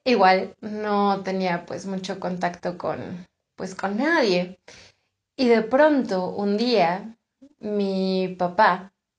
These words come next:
sabiendo que me gustaba mucho la lectura, me trajo un libro,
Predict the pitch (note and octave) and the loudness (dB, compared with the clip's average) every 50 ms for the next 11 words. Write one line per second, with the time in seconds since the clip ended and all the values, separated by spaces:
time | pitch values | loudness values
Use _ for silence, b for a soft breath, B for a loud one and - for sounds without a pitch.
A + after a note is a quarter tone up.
0 | _ _ - - - G3 F3 F#3 G#3 A3+ A#3+ A#3+ A3+ A3+ G3+ F3+ F3+ - F3+ E3+ | _ _ -20 -6 0 2 4 4 6 6 4 4 4 4 2 0 -2 -4 -8 -8
1 | E3 E3 D#3+ E3+ E3+ - F#3 F3 F3 F3 F3+ F#3 F3+ F3+ - G#3 G3+ G3+ G3+ G#3+ | -8 -8 -8 -10 -8 -4 -2 -2 0 0 -2 -4 -6 -6 -4 -2 2 4 4 4
2 | A#3+ B3+ B3 - - - D4 B3 F#3 C#3 A2 - - - - b b b b b | 4 0 -2 -4 -4 -2 0 2 2 2 0 -2 -6 -14 -20 b b b b b
3 | b b b b b _ _ _ _ - - A#3+ B3+ C#4 C4+ - - D4 D4+ D#4 | b b b b b _ _ _ _ -8 -4 -2 0 0 0 2 2 4 4 4
4 | D4+ - - - G4 G4 F#4+ F#4 E4+ C#4+ C4+ A#3+ A3+ - F3+ E3 E3 E3 - - | 4 2 0 2 2 2 4 4 4 4 4 4 4 4 4 2 2 0 -2 -6
5 | - | -10